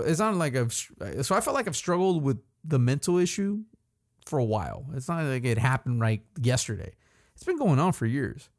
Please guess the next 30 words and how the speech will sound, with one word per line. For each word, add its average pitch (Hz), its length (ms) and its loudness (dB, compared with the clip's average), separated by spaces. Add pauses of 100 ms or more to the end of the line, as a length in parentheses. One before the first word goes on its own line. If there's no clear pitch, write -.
(120)
The - 100 0
fact 196 240 -2
that 147 80 2
I 143 120 4
barely 151 360 2
tried 151 240 -2
to 131 80 -2
figure 139 260 -2
something 123 300 0
out 135 340 0 (320)
later 127 280 2
on, 131 520 0
like, 110 300 -4
like 110 180 -2
I 110 40 0
said, 156 200 2
in 107 100 -2
my 107 140 2
late 123 200 -2
thirties, 139 400 0 (320)
sucks, - 460 -2
'cause 117 180 0
I 120 60 2
wish 147 180 0
I - 20 2
would've 113 340 0
done 123 280 2
something 117 360 0
sooner. 127 480 0 (640)
But 123 300 2